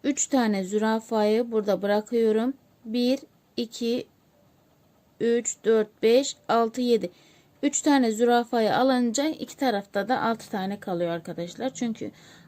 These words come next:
aradaki zürafamız on beş taneydi.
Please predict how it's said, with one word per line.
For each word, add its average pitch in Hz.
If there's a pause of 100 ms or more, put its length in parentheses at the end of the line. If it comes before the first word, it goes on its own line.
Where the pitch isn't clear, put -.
aradaki 220
zürafamız 208
on 226
beş 175
taneydi. 175